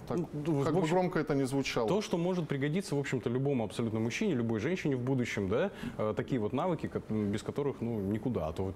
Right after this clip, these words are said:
Speaker 2: м, лампочка перегорела, ну, условно говоря, да, вызывается мастер там и так далее.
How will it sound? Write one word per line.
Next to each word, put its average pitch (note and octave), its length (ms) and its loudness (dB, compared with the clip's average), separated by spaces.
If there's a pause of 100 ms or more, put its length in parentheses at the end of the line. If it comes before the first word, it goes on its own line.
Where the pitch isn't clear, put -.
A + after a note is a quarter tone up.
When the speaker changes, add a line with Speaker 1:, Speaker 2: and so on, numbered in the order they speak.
Speaker 2:
м, G2+ 180 0
лампочка G#2+ 380 -2
перегорела, A#2 440 0
ну, G#2+ 160 0
условно G2+ 360 0
говоря, F#2 320 0
да, G2+ 160 0
вызывается F#2+ 520 -2
мастер A2+ 340 -2
там F2 180 -4
и E2 40 -4
так F#2 180 -2
далее. C3 240 0